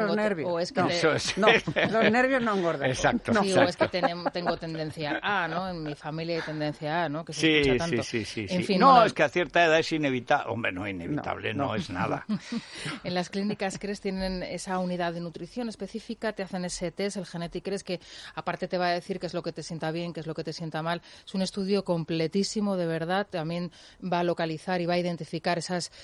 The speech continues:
Speaker 1: em, bueno, pues, incompatibilidades, alergias
Speaker 3: Que se
Speaker 1: también,
Speaker 3: van creando ahora a lo largo de la vida.
Speaker 1: alimenticias,
Speaker 3: Como vivimos
Speaker 1: efectivamente.
Speaker 3: tantos años
Speaker 1: Mm.
Speaker 3: y en la ciudad, pues, van apareciendo alergias que antes es que, como no había tiempo, pues, ni se desarrollaban,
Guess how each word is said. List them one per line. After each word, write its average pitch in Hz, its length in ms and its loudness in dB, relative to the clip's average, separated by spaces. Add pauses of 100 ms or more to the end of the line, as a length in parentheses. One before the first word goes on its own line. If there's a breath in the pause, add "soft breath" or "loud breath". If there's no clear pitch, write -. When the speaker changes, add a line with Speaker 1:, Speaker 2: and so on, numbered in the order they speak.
(180 loud breath)
Speaker 1:
em, 165 520 -4
bueno, 254 180 -8
pues, 160 200 -10
incompatibilidades, 160 1200 -4
alergias 214 720 -2
Speaker 3:
Que - 120 -4
se 160 60 -2
Speaker 1:
también, - 260 4
Speaker 3:
van 247 60 2
creando 165 440 6
ahora 143 200 4
a - 20 4
lo 143 80 4
largo 135 300 2
de 156 80 4
la 107 120 2
vida. 180 280 4
Speaker 1:
alimenticias, - 80 0
Speaker 3:
Como - 100 -2 (140)
vivimos 165 220 2
Speaker 1:
efectivamente. 156 320 4
Speaker 3:
tantos 151 160 2
años 196 300 6
Speaker 1:
Mm. 131 40 0
Speaker 3:
y 123 40 2
en 120 100 -2
la 110 140 0
ciudad, 127 440 2
pues, 101 180 -12
van 107 220 -2
apareciendo 123 580 -2
alergias 139 540 0
que - 100 -6
antes 135 400 -4 (320 soft breath)
es 117 140 -6
que, 143 160 -2
como 104 180 -6
no 107 80 -2
había 120 220 0
tiempo, 127 420 -2
pues, 110 180 -6
ni 117 120 -4
se 110 160 -8 (320)
desarrollaban, 123 720 -6